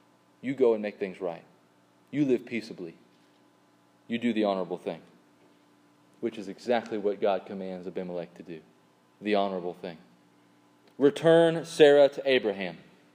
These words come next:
And guess what's gonna happen? He's gonna pray for you, and you're gonna live. If you don't do this, you will die. You will surely die, and all your people will die. And I think what's, what's amazing in this passage, you see it all throughout,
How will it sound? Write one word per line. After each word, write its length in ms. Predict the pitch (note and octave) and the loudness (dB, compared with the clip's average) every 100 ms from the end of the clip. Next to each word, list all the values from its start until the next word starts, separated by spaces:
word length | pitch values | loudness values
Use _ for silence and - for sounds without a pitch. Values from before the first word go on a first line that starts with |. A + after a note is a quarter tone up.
| _ _ _ - - | _ _ _ -18 -8
And 140 | A2+ | 0
guess 180 | A#2+ B2 | 2 2
what's 140 | B2+ | -2
gonna 160 | C3 A2+ | -4 -4
happen? 280 | A2 G2+ F2 | -2 -4 -4
He's 220 | A2 D#3+ | -4 -2
gonna 160 | E3 D#3 | -2 0
pray 200 | F3 F3 | 0 0
for 120 | E3+ | -2
you, 220 | E3 E3+ - - - | -4 -4 -6 -14 -10
and 100 | G#2 | -2
you're 160 | B2+ | -2
gonna 180 | C3 B2+ | 0 -2
live. 300 | A2 F#2+ D#2 - - _ _ _ _ _ _ _ _ _ _ _ | -2 -2 -4 -12 -20 _ _ _ _ _ _ _ _ _ _ _
If 60 | |
you 80 | C#3+ | 4
don't 160 | E3+ D#3+ | 4 4
do 140 | E3+ | 4
this, 360 | F3+ F#3 - - - - _ _ _ - _ | 4 4 0 -18 -20 -20 _ _ _ -20 _
you 160 | B2+ B2 | -4 2
will 160 | A#2+ | 4
die. 260 | G#2+ F2+ E2 - - _ _ _ _ _ _ _ | 4 0 -2 -14 -20 _ _ _ _ _ _ _
You 160 | A#2 B2 | -6 0
will 140 | B2 | 0
surely 340 | - C3+ B2 | 2 2 2
die, 220 | A2+ G#2 F#2 | 2 0 -2
and 180 | G2 | -4
all 180 | E2+ A2+ | 2 2
your 120 | A2 | 2
people 260 | G#2+ A2 A2 | -4 -6 -4
will 120 | F#2+ | -4
die. 220 | F2+ E2 - _ _ _ _ _ _ _ _ _ _ _ _ _ _ - - - | -4 -6 -10 _ _ _ _ _ _ _ _ _ _ _ _ _ _ -20 -16 0
And 140 | C#3+ | 4
I 40 | F#3 | 4
think 160 | G3+ | 2
what's, 220 | D#3 D3 | 0 -2
what's 160 | E3 C#3 | 0 0
amazing 320 | D3+ G3+ G3+ | 2 2 0
in 60 | D3 | -4
this 80 | C3+ | -4
passage, 400 | E3 F#3 C#3 A#2+ | -2 -2 -2 -6
you 80 | |
see 180 | B2 F#3+ | -4 0
it 80 | C3 | 4
all 120 | C#3 | 4
throughout, 440 | D3 B2+ F#3+ D3 | 2 -2 0 0